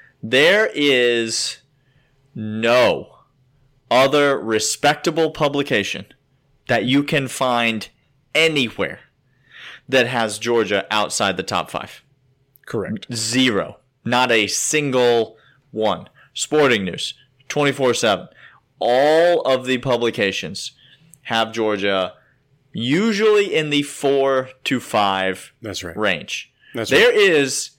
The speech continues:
Speaker 1: I would say, more so than most places that I've, most years, there is some pretty wild, um, there's some pretty wild, um,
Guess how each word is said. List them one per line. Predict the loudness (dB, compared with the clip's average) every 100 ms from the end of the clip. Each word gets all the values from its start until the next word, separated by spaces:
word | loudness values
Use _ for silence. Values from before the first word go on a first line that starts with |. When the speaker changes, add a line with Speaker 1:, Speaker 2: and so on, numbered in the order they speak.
| _ _
Speaker 1:
I | -2
would | 0
say, | 0 0 0 -2
more | -8 -8 -2 0 0
so | 0 0 2
than | -2 -4 -8
most | -8 -2 -2 -2 -8
places | -4 -2 -2 -4 -6 -4
that | -2
I've, | -2 -4 -8
most | -6 -2 -2 -4 -8
years, | -2 0 0 -2 -6 -12 -20 -20 -14 -2
there | 2 2
is | 2 2 0 -2 -6 -6
some | -6 -8
pretty | -4 -4 -2
wild, | -4 -2 0 0 0 0 0 -2 -10 _ _ _ _ _ _ _ _
um, | 0 2 2 0 -4 -10 -16 _ _ _ _ _ _ -20 -12
there's | -2 0 0
some | -2 -6
pretty | -6 -4 -4 -6
wild, | -6 -4 -2 0 0 -2 -6 -20 _ _ _ -20 -20 -20 -10
um, | -4 -2 0 -2 -4 -6 -12